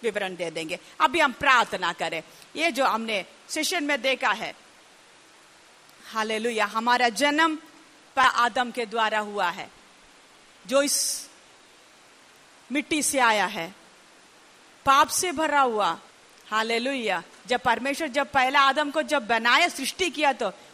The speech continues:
उसमें पाप नहीं था, लेकिन अपना मन की इच्छाओं की, अभिलाषाओं के उस पीछे जाने के कारण पाप ने उनके ऊपर हावी हो गया। पाप भी उन, पाप उनके ऊपर राज्य करता रहा,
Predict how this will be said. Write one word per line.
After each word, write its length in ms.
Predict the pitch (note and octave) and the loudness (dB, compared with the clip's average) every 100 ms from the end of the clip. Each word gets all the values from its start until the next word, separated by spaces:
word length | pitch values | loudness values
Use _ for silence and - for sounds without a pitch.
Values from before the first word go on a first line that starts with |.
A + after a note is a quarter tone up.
| - | -12
उसमें 260 | - C4 | -6 -6
पाप 360 | - B3+ B3+ C4 | -2 2 2 0
नहीं 240 | D4+ F4+ | -2 -2
था, 260 | C4+ G#3+ D#3+ - - - - | -2 -4 -4 -10 -20 -20 -6
लेकिन 320 | G#3 A3 B3+ | -4 -2 2
अपना 640 | B3+ B3 - C#4 C#4 C#4+ C#4 - - - - - - - | 2 2 -2 2 4 4 0 -12 -20 -20 -20 -20 -20 -4
मन 280 | A3+ C#4+ D4+ | 2 2 2
की 240 | - F4 | -2 -4
इच्छाओं 640 | - C4+ - - D#4 D4+ C#4 | -2 -6 -6 2 2 2 -2
की, 180 | - B3+ | -4 -4
अभिलाषाओं 880 | - A3+ A3 C#4 C#4+ D4 D#4+ D4 C#4+ | -2 -4 0 2 4 2 0 0 0
के 220 | C#4+ A#3+ - - - - | -4 -4 -8 -20 -20 -10
उस 180 | E4+ - | -6 -4
पीछे 600 | D4+ D#4 - F4+ D4+ - - - | -2 -2 0 0 0 0 -14 -10
जाने 400 | F#3 C4 D4 F4 | 0 2 2 0
के 140 | F4+ | -2
कारण 360 | F4+ C#4+ B3+ A#3 | 0 2 2 0
पाप 480 | F#3+ B3 B3 C4+ C4+ | -2 2 4 4 2
ने 120 | C#4+ | -2
उनके 240 | C#4 B3 | -2 -2
ऊपर 220 | C4+ C4 A3+ | -2 0 -2
हावी 400 | A#3 A#3+ A3+ A3+ | 2 0 0 -4
हो 140 | F#3+ | -4
गया। 260 | F3+ E3+ D3 - - - | -4 -6 -6 -14 -20 0
पाप 200 | B3+ C4 | 4 4
भी 120 | C#4+ | 2
उन, 120 | D4+ | -2
पाप 560 | C4+ - - C#4+ E4 D#4+ | -4 -8 4 8 8 6
उनके 260 | D#4+ D4+ E4+ | -2 -2 0
ऊपर 200 | E4 D#4 | 2 4
राज्य 500 | C#4 D4+ F4 F#4+ F#4+ | 6 6 6 2 2
करता 380 | E4 C4 C4+ | 0 2 2
रहा, 340 | A3+ G3 F#3 | 2 2 -2